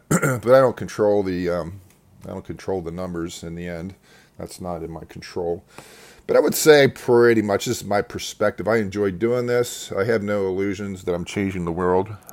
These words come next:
Uh, but, uh, overall, but I'm cha-, hopefully changing it on the, on the micro side for people who like to listen. And I would do this podcast for one person. It's really not that great of a sacrifice. I mean, I love to read,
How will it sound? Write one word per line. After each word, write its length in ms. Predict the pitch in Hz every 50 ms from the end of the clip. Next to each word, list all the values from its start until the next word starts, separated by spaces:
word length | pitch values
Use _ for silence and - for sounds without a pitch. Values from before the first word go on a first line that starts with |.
| - -
Uh, 380 | 90 90 87 87 85 82 85 92 95 _ _ _ _ _ _ _ _ _ _ _
but, 300 | - 131 135 131 - - _ _ _ _ -
uh, 280 | 95 95 90 87 87 90 - -
overall, 460 | 113 113 101 98 - 107 107 101 98
but 120 | 92 101
I'm 120 | 101 120 123
cha-, 240 | - 165 - - 117
hopefully 280 | 143 151 - 117 101
changing 340 | 87 - 104 101 98 101 92
it 140 | 90 87 - -
on 160 | - 95 95 92
the, 160 | 90 85 80 _ _ _ - - - - - - - _
on 140 | - 131 143
the 60 | 135
micro 400 | 123 131 135 139 - 131 113 110
side 420 | 104 - - 104 101 101 101 104
for 180 | - - - 101
people 480 | - - - 147 - 98 110 117 113 107 - _ _ _
who 140 | - 98 95
like 180 | 98 98 92 -
to 60 | 95
listen. 400 | 90 98 110 107 - 101 95 95
And 140 | 98 104 135
I 80 | 208
would 100 | 285 311
do 100 | 202 147
this 140 | 123 110 -
podcast 680 | - - - 101 110 110 - - - 90 87 87 - -
for 120 | - 92
one 240 | 87 90 90 87 82
person. 480 | - - 101 101 - - 85 82 85 - - - - - - - - - - -
It's 200 | - - - -
really 160 | - - 113
not 260 | 98 101 104 104 -
that 160 | 98 92 85
great 360 | - - 104 95 98 98 98 - _ _ - - - - - _ _ _
of 120 | 95 87 90
a 40 |
sacrifice. 960 | 85 - - 95 90 98 - - 85 - - 80 82 85 82 - - - - - _ _ - -
I 40 | 95
mean, 140 | 95 95 98
I 60 | 107
love 260 | 107 98 98 101 92
to 80 | 85 85
read, 360 | 82 85 90 90 90 87 90